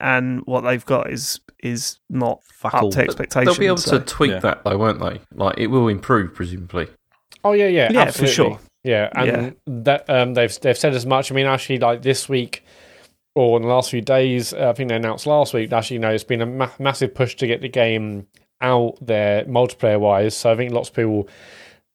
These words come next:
Speaker 4: that had, like, bre-, times off work and whatnot, and then other people said this
Speaker 2: Mm.
Speaker 4: week, "Hey, you know, we're back to work this week. This is our focus." Blah blah blah. So obviously it will get better. Obviously it will improve.
Speaker 3: I played it on Friday night,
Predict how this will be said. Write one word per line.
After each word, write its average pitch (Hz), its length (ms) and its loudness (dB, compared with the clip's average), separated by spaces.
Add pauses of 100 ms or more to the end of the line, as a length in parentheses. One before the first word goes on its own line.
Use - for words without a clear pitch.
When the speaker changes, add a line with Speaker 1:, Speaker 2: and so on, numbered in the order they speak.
(200)
Speaker 4:
that 131 180 0
had, 110 200 -2
like, 117 280 0 (380)
bre-, 143 180 -2
times 131 340 0
off 120 180 2
work 135 420 2
and 117 280 -6
whatnot, 123 360 2
and 120 80 -4
then 117 100 -2
other 117 180 -2
people 120 220 -2
said 117 200 0
this 101 140 4
Speaker 2:
Mm. 95 40 0
Speaker 4:
week, 113 120 0
"Hey, 120 180 0
you 120 60 0
know, 113 220 0
we're 131 100 0
back 135 220 -2
to 131 80 -4
work 135 140 2
this 127 180 -2
week. 127 260 0
This 117 120 -4
is 110 100 -6
our 113 100 2
focus." 131 500 0
Blah 110 220 -2
blah 107 100 -2
blah. 117 280 0
So 117 180 0 (260)
obviously 196 300 0
it - 20 4
will 160 80 2
get 135 180 0
better. 110 260 0
Obviously 131 320 -2
it 110 40 -4
will 117 80 -8
improve. 104 340 -8 (580)
Speaker 3:
I 131 100 0
played 123 260 2
it 107 220 2
on 110 100 0
Friday 104 300 0
night, 104 240 -4